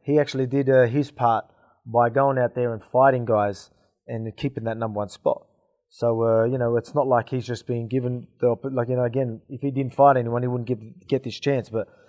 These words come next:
at least he went out there and took out the, the other guys. And that's why people are still talking a-, about him and, and again, want that, that, that trilogy. So that's always gonna, gonna be there. And, uh, while, uh, while this division sorts itself out,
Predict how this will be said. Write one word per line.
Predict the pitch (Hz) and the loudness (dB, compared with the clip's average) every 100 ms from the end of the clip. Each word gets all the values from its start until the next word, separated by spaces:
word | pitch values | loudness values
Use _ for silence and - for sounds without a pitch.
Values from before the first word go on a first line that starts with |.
| _ - | _ -8
at | 120 | -4
least | 131 131 | -4 -4
he | |
went | 123 123 | -4 0
out | 123 | 0
there | 123 123 | 0 0
and | 110 | -2
took | 131 127 | -4 -2
out | 117 | -2
the, | 117 113 104 - | -2 -2 -4 -6
the | 110 | -6
other | 113 110 | -6 -6
guys. | 107 110 143 - _ _ _ _ - | -2 0 0 -4 _ _ _ _ -12
And | 117 | -6
that's | 120 - | -6 0
why | 123 113 113 - - | 2 2 0 -6 -12
people | 135 127 | -10 -6
are | |
still | 110 - 131 | -6 -6 -2
talking | 147 143 110 | -4 -4 -6
a-, | 101 - | -8 -8
about | 104 110 98 | -4 -4 -4
him | 90 - | -8 -12
and, | 107 | -10
and | 113 | -8
again, | 113 120 113 | -6 -4 -4
want | 117 117 | -4 -2
that, | 117 - | -2 -2
that, | 117 - | -8 -6
that | 120 113 | -8 -8
trilogy. | - 139 117 104 | -4 -4 -4 -8
So | - 117 101 _ - _ _ _ | -2 -2 -2 _ -20 _ _ _
that's | 151 151 | 2 4
always | 170 165 135 | 6 6 6
gonna, | 139 135 127 | 4 4 4
gonna | 131 123 | 4 0
be | 113 110 | 0 2
there. | 117 87 _ _ _ - | 2 0 _ _ _ -12
And, | 117 113 | -8 0
uh, | 117 113 | 4 4
while, | 113 120 143 147 143 | 4 6 8 10 8
uh, | 131 123 123 - _ _ _ _ _ _ _ _ _ 120 | 8 8 6 -2 _ _ _ _ _ _ _ _ _ -6
while | 120 147 | 4 6
this | 147 - | 6 0
division | 127 147 131 | 0 0 0
sorts | 147 143 | 0 0
itself | 131 - 131 151 | 0 0 2 6
out, | 175 156 - | 6 6 2